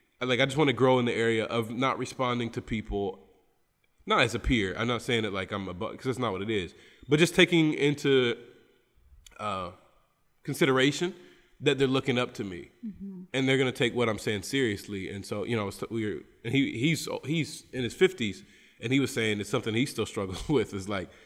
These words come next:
Speaker 1: 'cause he made a reference. We were talking to <laughs> a, uh, there's a couple in our church, and they were struggling in their marriage, and, um,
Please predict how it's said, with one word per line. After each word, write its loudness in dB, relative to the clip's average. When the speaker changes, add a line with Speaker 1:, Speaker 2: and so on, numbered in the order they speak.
Speaker 1:
'cause 4
he 4
made 2
a 0
reference. 0
We 2
were 2
talking -4
to 0
<laughs> -20
a, -6
uh, -6
there's -4
a -6
couple 0
in 0
our -4
church, -6
and -6
they -2
were -4
struggling -2
in -2
their -2
marriage, -4
and, -8
um, -10